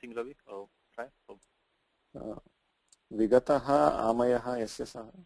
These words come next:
Speaker 1: Nirgataha. Oh.
Speaker 2: Nirgataha.
Speaker 1: Nirgataha amayaha yasya saha. So again, is here also you could have the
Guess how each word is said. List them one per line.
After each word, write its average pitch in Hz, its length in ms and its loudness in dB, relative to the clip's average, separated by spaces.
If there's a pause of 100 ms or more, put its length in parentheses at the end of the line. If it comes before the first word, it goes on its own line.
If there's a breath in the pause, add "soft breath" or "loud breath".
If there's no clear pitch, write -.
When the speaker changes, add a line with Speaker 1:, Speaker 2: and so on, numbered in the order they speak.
(460)
Speaker 1:
Nirgataha. 131 540 -4 (260)
Oh. 90 160 -20
Speaker 2:
Nirgataha. 104 460 -4 (680)
Speaker 1:
Nirgataha 139 600 0
amayaha 113 480 2
yasya - 220 -16 (120)
saha. 85 220 -14 (800)
So 139 80 0
again, 175 280 2
is 151 160 0
here 156 200 2
also 170 320 6
you 156 180 -2
could 147 140 -2
have 139 160 0
the 131 100 -6